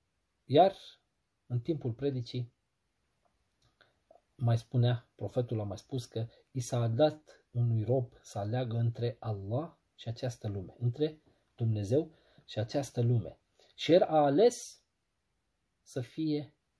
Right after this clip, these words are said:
ha? Să părăsească această lume, a ales ceea ce este la, la Allah, la Dumnezeu, la Creator. Atunci Abu Bakr a început să plângă. Ceilalți nu și-au dat seama de ce. Și l-au întrebat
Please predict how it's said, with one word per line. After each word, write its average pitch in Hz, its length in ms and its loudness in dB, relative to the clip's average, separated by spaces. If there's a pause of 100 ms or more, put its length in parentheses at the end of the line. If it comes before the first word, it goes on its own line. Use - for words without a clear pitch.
(600)
ha? 135 200 -6 (1160)
Să - 140 -10
părăsească 113 460 -2
această 113 340 -2
lume, 175 180 2
a 196 40 2
ales 190 280 0
ceea 147 160 4
ce - 140 -2
este - 220 -2
la, 131 280 0 (540)
la 113 160 -4
Allah, 110 420 -4
la 113 100 0
Dumnezeu, 107 500 -2 (300)
la 117 140 -2
Creator. 120 540 0 (920)
Atunci 165 360 0 (340)
Abu 127 180 0
Bakr 143 240 0
a 127 40 2
început 120 300 -4
să 123 120 -2
plângă. 117 300 -2
Ceilalți 165 520 -2
nu 196 80 -8
și-au 156 160 -4
dat 110 120 -4
seama 101 260 -8
de 92 120 -12
ce. - 200 -16 (1500)
Și - 180 -6
l-au 120 160 2
întrebat 113 580 -2